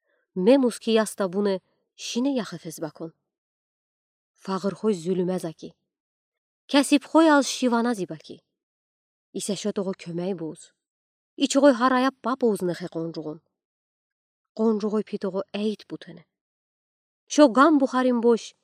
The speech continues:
ջեմախուն վուխ քերամ խեբի թեմիզ բի գումուշ գինեկի։ Այ կոնջուղ, հունն յախևսա։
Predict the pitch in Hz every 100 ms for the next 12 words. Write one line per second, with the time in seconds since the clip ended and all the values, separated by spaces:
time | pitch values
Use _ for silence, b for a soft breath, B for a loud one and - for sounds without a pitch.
0 | _ _ _ - 220 202 202 196 175 156
1 | 254 - - 226 220 202 208 196 196 190
2 | 185 175 180 - _ 180 180 175 - -
3 | - - - _ _ _ _ _ _ _
4 | _ _ _ _ _ _ _ - 233 220
5 | 175 175 165 170 _ _ _ _ _ _
6 | _ _ - 320 285 190 165 - 170 -
7 | -